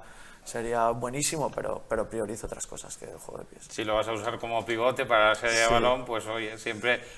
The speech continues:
Speaker 2: haces como tercer central, ¿no? En,
Speaker 1: Sí.
Speaker 2: en el caso del portero, algunos lo tienen, ¿eh? Algunos lo, lo quieren, esa figura, vamos.
Speaker 1: Sí, pero yo, por ejemplo, juego en Pravia, y Pravia tengo que entender que al final Santa Catalina,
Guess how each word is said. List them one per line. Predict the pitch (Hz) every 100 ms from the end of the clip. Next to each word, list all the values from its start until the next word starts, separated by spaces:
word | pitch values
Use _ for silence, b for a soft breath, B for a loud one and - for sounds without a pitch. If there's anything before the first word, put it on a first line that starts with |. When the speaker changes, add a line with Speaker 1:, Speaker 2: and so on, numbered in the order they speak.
| B -
Speaker 2:
haces | 127 131
como | - 131
tercer | 127 117 131 123
central, | 127 120 151 120 123
¿no? | 139
En, | 131
Speaker 1:
Sí. | 123 156 139 147 - -
Speaker 2:
en | 117
el | 104
caso | 131 123
del | 123
portero, | 117 120 143 175
algunos | 143 123 139 143
lo | 139
tienen, | 120 156 107
¿eh? | 123
Algunos | 123 123 131
lo, | 139 123
lo | 135 113
quieren, | 165 156
esa | 113 113
figura, | 110 135 135
vamos. | 101 117
Speaker 1:
Sí, | - 170 139 -
pero | 113 104
yo, | 120 113
por | 113
ejemplo, | 127 120
juego | 123 131
en | -
Pravia, | 139 107 71
y | -
Pravia | 110 107 110 107
tengo | - 110
que | 117
entender | 107 113 123 117
que | 117 107 104
al | 104
final | 104 110 107
Santa | 107 107
Catalina, | 107 110 120 120